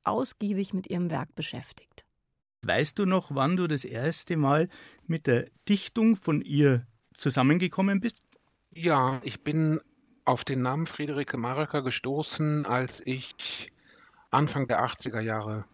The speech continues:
Speaker 3: neunzehnhundertachtzig oder einundachtzig, einen Text von Ernst Jandl las.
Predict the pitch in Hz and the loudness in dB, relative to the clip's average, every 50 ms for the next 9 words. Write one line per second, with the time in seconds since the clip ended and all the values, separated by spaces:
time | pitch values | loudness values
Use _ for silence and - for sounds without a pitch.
0 | _ _ _ 123 120 113 - - 120 117 117 113 113 - - - 127 - - - | _ _ _ -6 -6 -6 -4 -4 -4 -2 -2 -2 -4 -4 -6 -8 -8 -8 -10 -12
1 | 127 - 127 - 117 98 - - - 123 127 127 120 - 101 - - - - - | -6 -4 -4 -2 -2 -4 -2 -4 -4 -2 -2 -4 -2 -4 -8 -8 -10 -6 -6 -6
2 | 320 - - - _ - - - - - - _ _ _ - 120 123 123 - - | -6 -6 -10 -20 _ -20 -20 -20 -20 -20 -20 _ _ _ 0 2 2 2 0 0
3 | 147 147 - - - - - 143 135 131 131 - - 131 123 - - 143 135 165 | -2 -4 -4 -10 -10 -2 0 0 2 2 0 0 -2 -4 -4 -2 -2 0 2 2
4 | 170 147 131 113 101 95 92 92 90 - - - - - - - | 2 2 0 -2 -2 -4 -4 -4 -6 -8 -10 -12 -12 -14 -14 -16